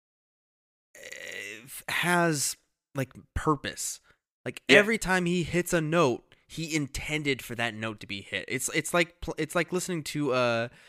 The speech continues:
Speaker 1: Eric Clapton. Eric Clapton is so precise with his guitar playing. Like, he doesn't mess up.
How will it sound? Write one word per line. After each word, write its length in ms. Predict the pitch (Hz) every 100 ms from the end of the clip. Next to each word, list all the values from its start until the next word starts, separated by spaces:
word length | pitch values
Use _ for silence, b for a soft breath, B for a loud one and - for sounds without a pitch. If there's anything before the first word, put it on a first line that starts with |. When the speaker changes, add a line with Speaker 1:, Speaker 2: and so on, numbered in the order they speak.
| B -
Speaker 1:
Eric 240 | 151 160
Clapton. 500 | - 123 113 - 87 - b b -
Eric 220 | 160 131
Clapton 340 | 151 143 -
is 120 | 120
so 440 | - - 147 160 156
precise 880 | - - 123 - - 117 98 - -
with 200 | 113 110
his 160 | 117 107
guitar 340 | 113 - 113
playing. 480 | 107 - 95 87 73 - _ _ _ _ _ _ _ _ -
Like, 180 | 120 -
he 80 |
doesn't 320 | 127 147 151 120
mess 300 | 117 101 104
up. 240 | 85 -